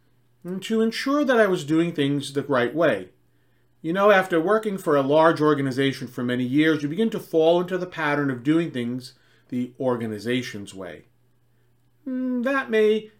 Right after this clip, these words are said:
not necessarily be the right way of doing things. Second, ensure that your skills are wanted.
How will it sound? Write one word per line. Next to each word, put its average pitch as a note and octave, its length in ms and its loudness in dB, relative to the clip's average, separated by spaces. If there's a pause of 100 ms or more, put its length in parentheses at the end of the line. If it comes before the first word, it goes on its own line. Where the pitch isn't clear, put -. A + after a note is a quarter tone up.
(240)
not F#3 260 -2
necessarily D#3 580 0
be C#3+ 140 0
the C3+ 80 0
right A#2+ 260 -2
way A#2 160 -4
of G#2 140 -6
doing A#2 300 -4
things. - 440 -20 (1700)
Second, C#3+ 460 -2 (1000)
ensure E3+ 420 0
that G3+ 220 -2
your G#3 120 0
skills C#3 460 0
are C3 140 0
wanted. A2+ 540 -6